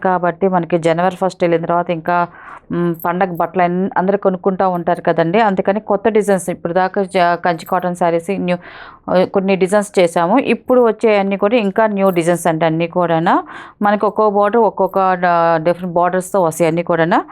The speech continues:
మనం ఇంతవరకు ఈ ఇట్లాంటి బోర్డర్స్ కూడా మనం చేయలేదు. కంచి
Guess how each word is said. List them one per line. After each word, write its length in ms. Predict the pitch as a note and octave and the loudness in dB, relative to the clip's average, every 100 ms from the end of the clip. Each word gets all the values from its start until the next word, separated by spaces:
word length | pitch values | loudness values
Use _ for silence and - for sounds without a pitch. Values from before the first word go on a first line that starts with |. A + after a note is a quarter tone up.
| - - - A3+ | -14 -20 -8 0
మనం 160 | A3+ A#3 A3 | 2 2 2
ఇంతవరకు 400 | A3 G#3+ A3 A#3+ - G#3 | 2 2 2 -2 2 2
ఈ 20 | G#3+ | 2
ఇట్లాంటి 280 | G3 G#3 G3 F#3 | 2 0 0 0
బోర్డర్స్ 320 | F#3 F#3+ F#3 G#3 | 2 2 0 -2
కూడా 100 | G#3+ G#3 | 0 0
మనం 140 | F#3 F3 | 0 0
చేయలేదు. 320 | F3 E3+ E3 G3 | 0 2 2 0
కంచి 300 | G3 F3+ | -2 -2